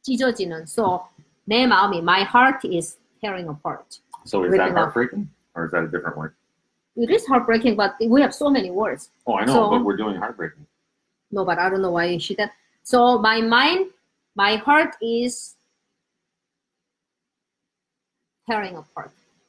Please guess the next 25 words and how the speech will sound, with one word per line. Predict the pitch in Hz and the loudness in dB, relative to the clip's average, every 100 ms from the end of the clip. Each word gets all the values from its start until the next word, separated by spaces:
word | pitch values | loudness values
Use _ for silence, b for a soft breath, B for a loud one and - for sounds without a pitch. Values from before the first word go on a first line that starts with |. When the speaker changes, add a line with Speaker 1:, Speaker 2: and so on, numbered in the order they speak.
| _ _ - | _ _ 0
Speaker 1:
That's | 190 190 | 0 0
what | 165 151 | -6 -6
it | 151 | -10
is. | 151 | -12
내 | 175 170 | -8 -4
마음이 | 180 170 | -2 -4
찢어-, | 151 180 | -6 -2
which | 208 285 - | 2 2 2
means | 233 247 269 b b b _ - | 2 2 0 b b b _ 2
we | 294 403 | 4 4
say, | - 254 240 294 392 - _ _ 233 | 2 2 4 2 0 -6 _ _ 0
내 | 247 | 2
마음이 | 262 247 269 262 262 | 4 4 4 2 2
아파요. | 277 285 - 240 202 185 - _ | 0 0 -2 -4 -4 -8 -14 _
My | 226 233 | -8 -6
heart | 226 285 277 214 | -4 -2 -2 -4
is | 214 - - | -8 -8 -12
breaking, | 202 202 - 202 - | -8 -8 -8 -10 -6
hurt. | 262 226 - - _ _ b b b - | -8 -8 -12 -20 _ _ b b b -2
내 | 233 | 2
마음이 | 240 240 247 240 | 4 4 2 2
아파요. | 320 330 262 202 - | 2 2 0 0 2
아파요 | 359 - 339 247 | 2 4 2 4
is | 233 226 | 2 0
sick. | - - 359 233 | -8 -2 0 0